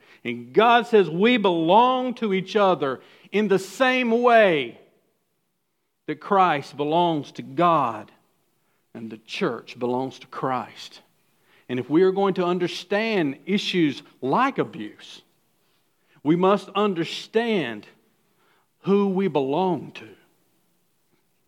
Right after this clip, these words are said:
So he's saying, "Don't know why you're fussing and why you're envious and why you're dividing.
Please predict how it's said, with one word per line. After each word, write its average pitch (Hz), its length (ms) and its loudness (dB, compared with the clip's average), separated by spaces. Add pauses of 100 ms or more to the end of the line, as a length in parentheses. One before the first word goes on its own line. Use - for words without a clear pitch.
(320)
So 156 240 0
he's 151 180 -2
saying, 170 420 -4 (540)
"Don't 160 200 0
know 170 180 2
why 165 360 0
you're 160 180 -4
fussing 165 580 -8
and 123 160 -10
why 160 140 -2
you're 160 200 -6
envious 170 600 -4
and 123 120 -12
why 160 140 -4
you're 190 140 -2
dividing. 170 680 -10